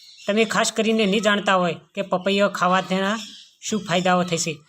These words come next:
કારણ કે આરોગ્ય દ્રષ્ટિએ આ પપૈયો છે ને આપણા શરીર માટે ખૂબ જ ઉપયોગી છે.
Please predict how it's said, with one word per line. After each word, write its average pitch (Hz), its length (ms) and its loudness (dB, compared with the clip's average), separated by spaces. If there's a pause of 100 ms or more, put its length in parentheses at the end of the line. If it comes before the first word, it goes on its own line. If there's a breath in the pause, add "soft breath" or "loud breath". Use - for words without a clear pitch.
(140)
કારણ 202 240 0
કે 220 80 2
આરોગ્ય 214 480 0 (300)
દ્રષ્ટિએ 185 440 0
આ 202 160 -4
પપૈયો 208 380 0
છે 233 60 0
ને 208 80 2
આપણા 190 240 2
શરીર 190 220 0
માટે 180 280 0
ખૂબ 180 160 -6
જ 180 100 -2
ઉપયોગી 160 380 -6
છે. 147 100 -8